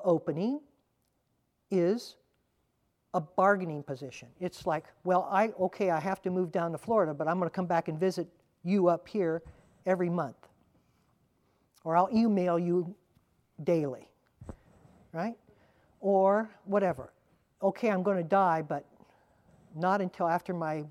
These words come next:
daughter's wedding. I'm just gonna, just give me enough time so that I can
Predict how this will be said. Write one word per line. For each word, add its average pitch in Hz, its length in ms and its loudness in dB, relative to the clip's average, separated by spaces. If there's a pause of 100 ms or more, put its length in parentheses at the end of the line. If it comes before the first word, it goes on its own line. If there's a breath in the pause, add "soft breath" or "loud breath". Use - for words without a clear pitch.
(140)
daughter's 165 400 0
wedding. 147 340 -8 (1200)
I'm 147 120 -10
just 190 200 -4
gonna, 170 180 -2
just - 180 -8
give 220 140 0
me 208 80 2
enough 180 260 -2
time 156 340 -8
so 156 140 -14
that 143 100 -8
I 139 60 -10
can 139 220 -18